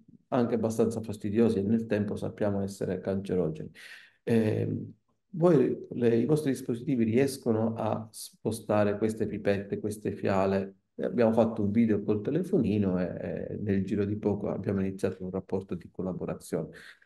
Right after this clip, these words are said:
E questo mi piace sempre raccontare. Poi c'è invece un altro settore che sta prendendo molto piede. Io sto raccontando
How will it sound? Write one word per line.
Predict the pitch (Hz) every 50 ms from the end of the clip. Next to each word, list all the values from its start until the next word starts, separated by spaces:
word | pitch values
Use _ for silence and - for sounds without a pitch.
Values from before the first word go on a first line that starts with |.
| _ _ _ _ - - _ _ _ _ _ _ _ _ _ _ _ _ _ _ _ _ _ _
E | - 123 113
questo | 113 123 113 - 104
mi | 101 98
piace | - - 113 - 98
sempre | - 101 92 - 98
raccontare. | 90 95 95 - - 98 92 - - 160 - - - - _ _ - - - - - - - _
Poi | - - 226 226
c'è | 226 - 123
invece | 110 110 131 127 117 127
un | 113
altro | 117 127 127 127 123 110
settore | 104 - 117 113 - - 127 127 123 -
che | - 117
sta | - - 107
prendendo | 98 - 110 104 104 101 104 98 98
molto | 98 95 98 95 95 - 98
piede. | - - 104 95 90 95 92
Io | 95 110 107 98
sto | - - 107 95
raccontando | 101 101 104 - 110 98 95 92 110 107 107 107 101 101 101 98 98 98 98 95 95 95 92 92 90 92